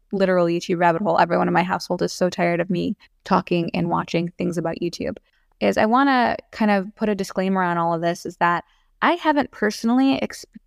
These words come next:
you know, expanded much between either of my companies, my Melrose brand or Sex Work C E O, into the YouTube realm yet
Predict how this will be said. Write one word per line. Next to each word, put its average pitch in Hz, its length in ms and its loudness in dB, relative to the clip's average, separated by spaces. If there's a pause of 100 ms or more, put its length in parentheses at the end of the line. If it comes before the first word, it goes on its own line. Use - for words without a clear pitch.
(120)
you 202 140 0
know, 175 140 -4
expanded 208 640 0 (400)
much - 440 0 (320)
between 196 260 -2
either 233 300 2
of 185 60 2
my 185 120 0
companies, 180 500 -4
my 185 100 -2
Melrose 185 340 0
brand 175 200 -2
or 202 60 0
Sex - 280 -4
Work 175 100 -6
C 180 200 -6
E 170 40 0
O, 170 200 0 (380)
into 202 220 0
the 185 80 -4
YouTube 180 460 -2 (100)
realm 170 420 2
yet - 420 0